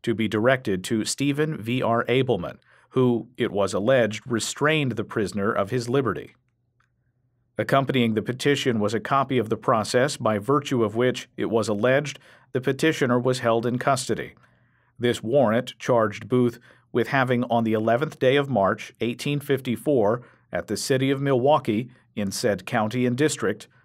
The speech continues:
unlawfully aided, assisted, and abetted a person named Joshua Glover, held to service or labor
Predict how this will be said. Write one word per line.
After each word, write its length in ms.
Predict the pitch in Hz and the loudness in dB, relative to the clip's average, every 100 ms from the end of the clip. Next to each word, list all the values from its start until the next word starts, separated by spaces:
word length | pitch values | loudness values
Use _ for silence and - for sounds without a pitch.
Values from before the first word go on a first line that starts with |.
| _ - | _ -2
unlawfully 720 | 127 135 165 165 156 147 - | 0 2 2 2 0 0 0
aided, 400 | 139 151 156 - | 0 0 -2 -2
assisted, 640 | 117 - 151 135 - 143 147 | -4 -2 0 0 0 -2 -2
and 120 | 120 | -2
abetted 480 | 120 113 147 117 98 - | 0 2 4 4 -2 -4
a 100 | 110 | -6
person 480 | - 143 135 156 139 | -2 -2 0 -2 0
named 340 | 117 120 - 110 | 0 0 -2 -2
Joshua 480 | 113 110 - 131 | 0 0 2 -2
Glover, 480 | 120 120 127 104 - _ _ _ _ | 0 2 2 2 -6 _ _ _ _
held 300 | - 135 127 | 2 4 4
to 140 | 127 107 | 0 -4
service 560 | - 160 127 104 98 | 0 2 2 0 -4
or 180 | 90 101 | -2 -2
labor 480 | 98 131 127 98 | 2 2 2 0